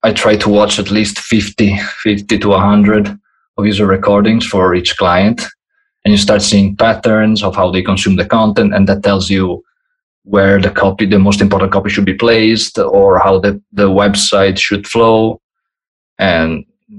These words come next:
many other things. So that's, uh, user interaction. Another thing, it's, uh, website surveys, website polls. So you, you, it, obviously it's important to understand your current customers,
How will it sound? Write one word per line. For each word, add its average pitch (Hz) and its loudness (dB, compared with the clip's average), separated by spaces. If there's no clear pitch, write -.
many 87 -2
other 85 0
things. 87 -6
So 92 0
that's, 107 -2
uh, 101 4
user 101 2
interaction. 131 0
Another 113 2
thing, 120 2
it's, 107 -2
uh, 98 4
website 104 0
surveys, 131 0
website 101 -2
polls. 123 0
So 110 0
you, 104 0
you, 101 -2
it, 107 -4
obviously 110 0
it's 139 -2
important 117 0
to 117 0
understand 104 0
your 98 -2
current 107 2
customers, 123 0